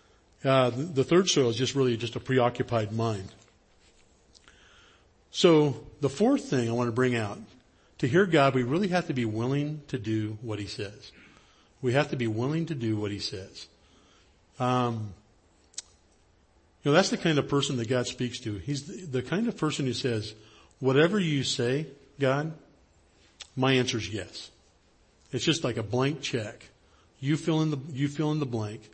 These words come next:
and I say yes. You know, God, it's like, "God, I know you love me. I know you care. I know you know me. I know you're smarter than me, and I, and I trust you,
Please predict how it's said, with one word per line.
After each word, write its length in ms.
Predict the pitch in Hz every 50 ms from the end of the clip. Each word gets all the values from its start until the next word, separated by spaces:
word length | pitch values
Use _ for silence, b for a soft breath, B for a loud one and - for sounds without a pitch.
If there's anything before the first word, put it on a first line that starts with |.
| b b b b b _
and 200 | 120 113 107 104
I 100 | 107 110
say 220 | 107 - - 117
yes. 500 | 110 107 107 104 101 - - - - - - b b b b b b b b b b b b _ _ _
You 80 | 139
know, 160 | 131 127 123 120
God, 220 | 113 123 139 147
it's 240 | 143 135 120 - -
like, 240 | 135 120 120 120 120
"God, 260 | 135 135 147 160 175
I 160 | 143 120 117
know 180 | 113 120 127 135
you 160 | 123 110 104
love 260 | 101 101 104 113 117
me. 200 | 135 135 147 151 - - _ _ _ - - - -
I 80 | 117
know 160 | 110 107 113 110
you 220 | 107 107 107 101
care. 420 | 98 - - - 117 120 127 131
I 60 | 120 110
know 180 | 110 113 113
you 320 | 113 110 110 101 101 92 90 - - _ _
know 280 | 120 113 110 113 120 127
me. 240 | 139 139 147 156 147 - b b b b b b b
I 60 | 131
know 100 | 135 147
you're 160 | 156 147 131 120
smarter 420 | - - 151 139 143 151 160 165
than 180 | 151 160 160 160
me, 240 | 165 165 175 180 - B B B B B B B B B B B B -
and 100 | 139 131
I, 60 | 127
and 180 | 127 127 123
I 80 | 113 113
trust 500 | 110 - - - - 190 180 - - - -
you, 100 | 92